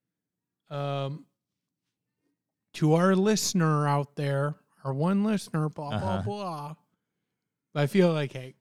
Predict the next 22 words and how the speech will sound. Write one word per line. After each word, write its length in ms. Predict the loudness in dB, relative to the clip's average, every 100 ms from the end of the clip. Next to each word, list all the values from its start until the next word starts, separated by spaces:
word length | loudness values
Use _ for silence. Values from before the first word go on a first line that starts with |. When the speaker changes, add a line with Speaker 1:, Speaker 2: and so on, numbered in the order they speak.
| _
Speaker 2:
<laughs> 160 | 4 6
Speaker 1:
to 580 | 6 0 -6 -4 2 4
our 160 | 4 4
listener 640 | 2 2 -2 0 -2 -4 -4
out 240 | -4 -4
there. 260 | -6 -6 -6 -8 -12 -18 -20 -20 -20 -2
Speaker 2:
I'll 220 | 6 8
also 380 | 10 8 8 8
say 200 | 8 8
this. 240 | 8 6 2 -12
There 320 | 0 8 10 10
Speaker 1:
Can 40 |
Speaker 2:
are 280 | 10 8 8
no 480 | 6 8 10 12 10
other 320 | 10 8 8
podcasts 640 | 8 8 8 6 4 4
about 240 | 2 2 2
this 180 | -2 0
book. 320 | 0 0 0
I 300 | 4 6 8
looked. 380 | 8 8 8 8
Speaker 1:
Yeah. 220 | 6 4